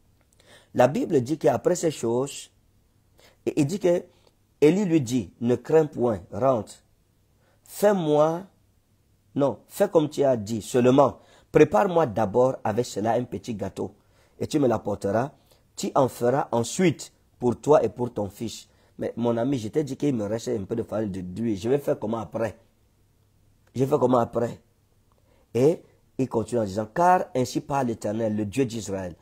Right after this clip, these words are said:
la farine qui est dans les pots ne manquera point, et l'huile qui est dans la cruche <coughs> ne diminuera point,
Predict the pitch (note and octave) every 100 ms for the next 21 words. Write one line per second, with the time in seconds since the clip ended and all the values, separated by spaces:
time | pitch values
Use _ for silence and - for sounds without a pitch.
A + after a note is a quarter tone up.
0 | _ _ - G#2+ A2 - B2 C3 C#3+ C3
1 | C3 A2 A2+ A#2 G2+ - B2+ A#2 F2+ _
2 | _ - G#2 G2+ F#2+ F#2+ G2 G#2+ - G#2
3 | G#2+ A2+ - _ _ A2 G#2 A2 D#3 C3
4 | - A2+ A#2+ A2+ G2+ C3 D3+ A#2+ - C3
5 | D3+ D#3+ - _ - - - - - A#4
6 | G3+ D3 A#2+ A#2+ A#2 B2+ C3 - A#2 F#2+